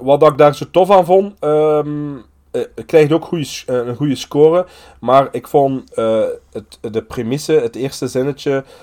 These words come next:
eh, het vertelt het verhaal van Antonio. Eh, Antonio is al heel lang, ehm, werkloos en vindt dan werk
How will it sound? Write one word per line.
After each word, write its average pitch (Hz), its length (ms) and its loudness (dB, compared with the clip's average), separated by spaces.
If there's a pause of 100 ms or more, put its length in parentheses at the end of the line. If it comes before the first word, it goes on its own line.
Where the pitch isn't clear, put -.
(160)
eh, 107 520 2
het - 220 -10
vertelt 135 400 2
het 127 140 -10
verhaal 127 380 2
van 135 140 -6
Antonio. 147 600 -4 (300)
Eh, 110 380 0
Antonio 135 500 -4
is 117 160 -6
al 117 220 0
heel 131 380 2
lang, 143 300 0 (140)
ehm, 101 880 -2 (160)
werkloos 143 760 -2 (240)
en 113 340 -6
vindt 107 480 -8
dan 147 440 -2 (240)
werk 117 520 -4